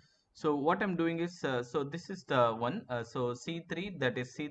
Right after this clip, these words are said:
three is, uh, the defect divided by, uh, C four and, and opportunities into, this is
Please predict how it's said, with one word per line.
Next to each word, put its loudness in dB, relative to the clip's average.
three -4
is, -8
uh, -2
the -4
defect -4
divided -2
by, 0
uh, -2
C -2
four 2
and, -4
and 0
opportunities -2
into, -6
this -8
is -8